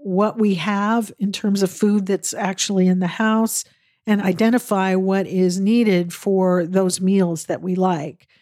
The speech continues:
And then start putting meal plans together, maybe two weeks at a time, uh, just meals for three to four days. The other days can maybe be leftovers or, you know, take out once a week or something like that.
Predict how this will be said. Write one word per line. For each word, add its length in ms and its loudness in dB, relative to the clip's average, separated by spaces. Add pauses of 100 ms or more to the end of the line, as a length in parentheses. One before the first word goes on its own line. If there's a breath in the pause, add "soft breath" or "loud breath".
(300 soft breath)
And 200 2
then 160 2
start 300 0
putting 400 0
meal 220 2
plans 420 -6
together, 560 -4
maybe 380 0
two 340 0
weeks 380 0
at 120 0
a 80 0
time, 640 0 (540 soft breath)
uh, 100 -8 (120)
just 260 -2
meals 280 2
for 140 -2
three 240 0
to 80 2
four 260 2
days. 340 2
The 140 2
other 180 2
days 380 2
can 240 -4
maybe 280 2
be 180 0
leftovers 920 0
or, 320 -2
you 140 -4
know, 120 0
take 280 -2
out 200 -2
once 260 -2
a 40 -2
week 220 -2
or 60 -6
something 340 -6
like 220 -8
that. 380 -2